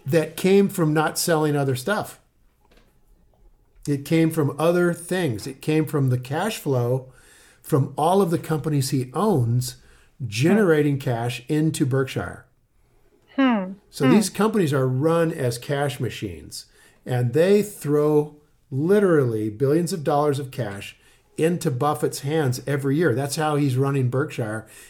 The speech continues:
Speaker 1: is to say, "Give me the cash, give me the float from, from my insurance companies, give me the,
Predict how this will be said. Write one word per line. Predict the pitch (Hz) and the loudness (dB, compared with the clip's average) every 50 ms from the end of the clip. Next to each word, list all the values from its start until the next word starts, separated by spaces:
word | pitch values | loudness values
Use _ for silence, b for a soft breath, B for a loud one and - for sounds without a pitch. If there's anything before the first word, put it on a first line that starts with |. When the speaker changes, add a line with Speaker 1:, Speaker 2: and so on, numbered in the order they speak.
| B B | B B
Speaker 1:
is | 135 120 | -4 -2
to | 131 | -2
say, | 123 - 156 131 127 | 0 2 2 0 0
"Give | 117 117 156 202 208 | 0 0 0 2 2
me | 233 226 | 4 4
the | 202 175 | 2 2
cash, | - - 180 135 101 98 - - | 0 -2 -4 -4 -4 -6 -4 -2
give | 143 139 | 0 0
me | 147 143 | 2 2
the | 135 127 | 0 -2
float | 127 - - 180 185 185 185 185 | -2 -4 -4 -2 -2 -2 -2 -4
from, | - - 160 147 139 135 131 127 b b b b b b b | -4 -2 0 0 0 0 -2 -4 b b b b b b b
from | b - - 151 139 139 135 135 135 135 | b -6 -4 -2 0 0 0 0 0 0
my | 135 131 127 127 | 0 0 0 0
insurance | 127 127 127 - 165 156 147 127 - | 0 0 0 2 2 2 2 0 -2
companies, | - 123 104 - 110 107 104 104 - | -4 -4 -4 -4 -4 -6 -6 -6 -2
give | - 139 139 131 | 0 0 0 0
me | 147 147 139 135 | 0 0 0 2
the, | 123 127 135 131 127 127 127 | 2 2 2 2 2 2 0